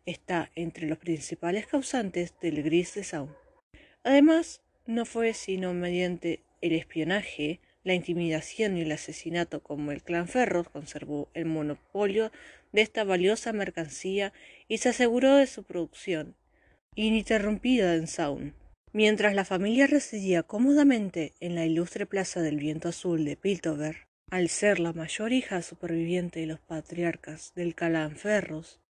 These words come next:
Camille recibió una lujosa educación. Contó con tutores excepcionales y aprendió a hablar varios idiomas extranjeros y a tocar la chelovina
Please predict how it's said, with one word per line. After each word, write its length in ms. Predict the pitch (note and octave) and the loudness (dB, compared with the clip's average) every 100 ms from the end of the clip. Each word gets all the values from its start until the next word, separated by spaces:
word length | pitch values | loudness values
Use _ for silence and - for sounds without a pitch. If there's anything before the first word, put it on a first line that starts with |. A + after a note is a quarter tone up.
| - | -6
Camille 500 | - A#3+ B3+ C#4 D4+ | 2 6 8 8 6
recibió 520 | C4+ A#3 - F#3+ F#3+ | 4 -4 -8 -4 -2
una 180 | F#3 F3+ | -2 -2
lujosa 560 | E3 - F#3 G3 - B3 | -4 -4 -4 -4 -2 -6
educación. 840 | A#3 - G3+ - F3 D#3 C#3+ D#3 _ - | -6 -8 -8 -6 -6 -4 -6 -12 _ -10
Contó 400 | - G#3 G3 G#3+ | -2 -2 0 -2
con 180 | G#3 G3 | 0 -2
tutores 540 | F3 E3+ F#3 A3 A#3 | -2 0 2 2 0
excepcionales 1000 | F#3 - E3 - F3 E3+ E3+ D#3+ D3+ - | -4 -2 -4 -2 -4 0 0 0 -4 -6
y 120 | F#3 | -4
aprendió 460 | F#3+ G3 G#3+ A3+ C#4+ | -2 -2 -2 4 6
a 20 | |
hablar 340 | D#4 D#4 C#4 G3+ | 6 6 4 2
varios 460 | G3+ G#3 B3 - | -2 0 -2 -2
idiomas 420 | A#3 A#3 G3+ F3 | -2 0 0 -4
extranjeros 720 | - - D#3 D3 - D3 - - _ | -10 -16 -12 -12 -10 -12 -12 -20 _
y 120 | G3 F#3+ | 0 0
a 80 | |
tocar 380 | F3 E3+ F3 F3+ | 2 0 0 0
la 160 | G#3+ A3+ | -2 -6
chelovina 840 | - A3 G3+ G3 F3+ D#3 D3+ D#3 | -6 -4 -2 -2 -2 -4 -6 -10